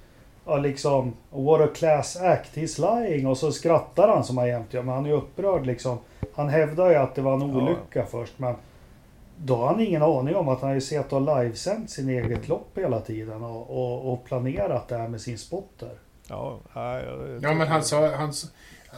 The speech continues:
Speaker 3: det var ju så här, för de som missade så sa han det, liksom, det redan när han åkte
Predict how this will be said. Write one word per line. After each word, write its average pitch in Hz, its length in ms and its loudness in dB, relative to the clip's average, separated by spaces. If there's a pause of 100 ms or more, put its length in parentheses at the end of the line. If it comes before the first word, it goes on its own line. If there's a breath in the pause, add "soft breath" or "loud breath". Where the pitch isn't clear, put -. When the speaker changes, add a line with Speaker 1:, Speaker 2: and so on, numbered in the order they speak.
(280)
Speaker 3:
det 147 140 -10
var 175 220 4
ju 160 60 6
så 151 140 -2
här, 139 60 4
för 151 120 -8
de 143 160 -4
som 143 140 -6
missade 143 360 -4
så 139 120 -8
sa 127 320 -4
han 123 100 -6
det, 120 60 -8
liksom, 120 320 -8
det 120 140 -8
redan 135 760 -4
när 127 80 -6
han 123 240 -4
åkte 120 300 -10